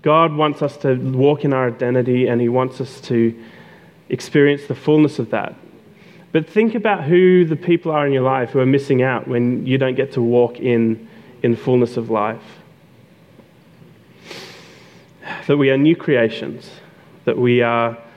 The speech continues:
we no longer regard anyone according to the flesh, that we are new creations, that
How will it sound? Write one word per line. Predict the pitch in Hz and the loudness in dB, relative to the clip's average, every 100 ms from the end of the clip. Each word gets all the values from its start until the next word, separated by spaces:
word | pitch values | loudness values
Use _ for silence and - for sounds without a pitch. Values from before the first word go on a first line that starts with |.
| - - _ _ _ | -20 -20 _ _ _
we | 123 | -2
no | 127 143 | 2 2
longer | 147 143 135 | 2 2 0
regard | 131 127 120 120 | -2 0 0 0
anyone | 135 147 147 123 | 0 2 2 0
according | 117 127 117 113 | -4 -2 0 0
to | 110 | -4
the | 113 113 | -10 -12
flesh, | - 110 - - - - - _ _ _ - _ _ - - | -8 -8 -8 -14 -20 -20 -20 _ _ _ -20 _ _ -20 -10
that | - | -2
we | 123 | 0
are | 117 | 0
new | 123 127 | -2 -4
creations, | - 123 113 - 117 110 - | 0 0 0 -4 -10 -12 -8
that | 117 - | -6 -6